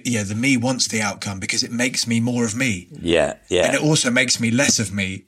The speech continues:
Speaker 1: if it's
Speaker 2: If,
Speaker 1: the wrong
Speaker 2: if, if
Speaker 1: outcome.
Speaker 2: it's the wrong one, yeah.
Speaker 1: S-, so, so if the outcome is important, more important than anything else, the me's more important.
Speaker 2: Yes.
Speaker 1: And so bringing it down to that immediate focus of, because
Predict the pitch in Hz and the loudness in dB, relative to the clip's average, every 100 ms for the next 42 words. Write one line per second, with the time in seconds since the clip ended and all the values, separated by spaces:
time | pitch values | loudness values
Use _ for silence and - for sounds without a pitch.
0 | - - 107 92 - 98 98 110 98 120 | -10 0 0 2 4 4 4 4 4 4
1 | 85 107 101 98 104 - - 80 - - | 4 4 4 4 2 0 0 0 0 -2
2 | - - 127 123 123 - 120 117 107 - | 0 0 0 0 -2 0 0 0 -4 -4
3 | 113 139 147 143 127 110 110 104 - 147 | -2 -2 -2 -4 -2 -2 -2 -6 -6 -4
4 | 127 - 92 98 120 120 127 113 104 123 | -2 -4 -6 -8 -4 -2 0 -2 -4 -6
5 | 110 - 92 - _ _ _ 104 104 104 | -4 -6 -8 -12 _ _ _ -6 -4 -4
6 | 95 107 107 90 - 113 107 113 101 95 | -4 -4 -4 -4 -6 -6 -2 0 -2 -6
7 | 95 87 95 92 - - - 87 73 - | -10 -12 -14 -14 -18 -20 -10 -4 -2 -2
8 | - - _ - 117 113 131 120 117 131 | -8 -14 _ -8 -4 0 2 0 0 -4
9 | 147 139 123 120 117 107 - 101 95 107 | -2 -2 -4 -4 -4 -4 -6 -8 -10 -10
10 | 101 120 131 123 107 - 117 110 104 95 | -6 -4 -2 -4 -6 -6 -4 -4 -6 -8
11 | - - 98 92 90 - - - - - | -8 -8 -10 -10 -12 -18 -20 -20 -20 -18
12 | - _ _ _ _ 101 110 104 | -18 _ _ _ _ -12 -6 -4